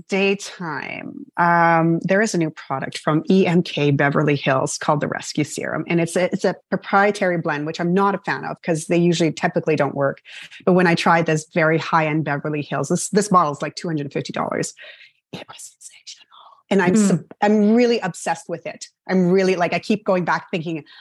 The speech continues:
Speaker 1: I really liked how it firmed up my skin, tightened, brightened my skin. I really, like, it's just one of those ones where it just stood out, uh, from a lot of the other products I've tested. So I love that one.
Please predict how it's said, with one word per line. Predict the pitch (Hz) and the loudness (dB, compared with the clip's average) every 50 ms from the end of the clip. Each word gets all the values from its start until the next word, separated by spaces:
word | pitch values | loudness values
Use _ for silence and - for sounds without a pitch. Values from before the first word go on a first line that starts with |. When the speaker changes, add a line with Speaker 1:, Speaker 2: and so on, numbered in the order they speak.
| - _ - | -14 _ 0
Speaker 1:
I | 185 | 2
really | 180 165 170 190 196 190 185 | 4 6 6 6 6 4 4
liked | 180 175 180 - | 2 2 0 0
how | - 180 165 | -2 -2 -2
it | - | -2
firmed | - - 185 170 175 165 | -4 -6 -4 -4 -2 -2
up | 160 - | -4 -4
my | 170 160 | -6 -8
skin, | - - - 180 160 160 | -8 -8 -6 -4 -4 -4
tightened, | 160 - 170 156 156 170 160 139 | -4 -4 -4 -4 -2 -4 -2 0
brightened | - 170 180 - 170 | 0 0 0 0 0
my | 170 160 | 0 -2
skin. | - - - 170 151 | -2 -4 -4 -4 -2
I | 143 | 0
really, | 143 151 180 180 180 - | 0 2 2 2 2 4
like, | 202 208 180 - - | 2 2 2 0 0
it's | 196 208 202 202 - | 0 0 0 -2 -4
just | - 226 196 - - | -4 -2 -2 -2 -4
one | 185 180 180 180 | -4 -4 -4 -2
of | 175 | -4
those | 170 170 175 170 160 | -4 -4 -4 -4 -4
ones | 170 165 165 156 | -4 -4 -6 -6
where | 156 160 165 - | -6 -6 -6 -4
it | - 165 | -2 0
just | - 190 - - - | 0 0 -2 -4 -8
stood | - - 190 175 151 | -4 0 0 2 2
out, | 143 147 185 277 - - - - - - - - - - - _ _ | 2 2 0 0 -2 -6 -12 -18 -20 -20 -20 -20 -20 -20 -20 _ _
uh, | - 160 156 151 147 147 151 - - 175 - | -6 -4 -2 -2 -2 -2 -2 -4 -6 -8 -4
from | - 185 165 156 160 160 156 - | 0 0 2 4 4 2 2 2
a | |
lot | 170 156 156 160 | 2 2 2 2
of | 151 | 0
the | 156 147 | 0 0
other | 139 156 | 0 -2
products | 156 - - 151 151 156 - | -4 -4 -2 -2 -2 -2 -2
I've | 156 151 151 - | -4 -4 -4 -4
tested. | - - - - - - - - | -4 -6 -6 -4 -4 -4 -4 -4
So | - - 160 | -2 0 0
I | 156 156 | 2 2
love | 160 160 156 156 151 151 | 2 2 2 2 2 2
that | 151 143 143 - | 2 2 2 2
one. | 151 151 147 151 | 0 0 0 0